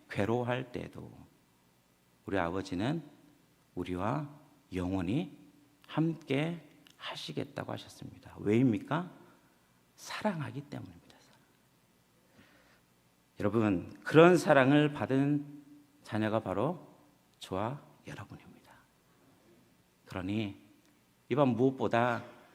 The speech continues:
내가 하나님의 사랑을 받은 자녀라는 것 자체 하나만으로도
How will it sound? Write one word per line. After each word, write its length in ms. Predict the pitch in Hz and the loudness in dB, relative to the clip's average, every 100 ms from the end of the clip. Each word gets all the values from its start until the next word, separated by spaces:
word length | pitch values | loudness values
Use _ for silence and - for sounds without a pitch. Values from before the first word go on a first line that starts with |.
| - - | -20 -4
내가 240 | - 120 160 | 2 4 4
하나님의 640 | 185 190 175 175 185 175 | 2 2 4 4 4 2
사랑을 420 | - 214 196 190 | 0 0 2 0
받은 320 | 160 113 139 | 0 0 0
자녀라는 560 | 131 110 117 117 110 107 | 0 -2 0 0 0 -2
것 260 | 110 - - | -4 -6 -14
자체 460 | - - - 160 | -14 -12 -8 -2
하나만으로도 1040 | 143 139 127 101 95 90 90 113 117 - | -2 -2 -2 -4 -6 -8 -6 -4 -4 -6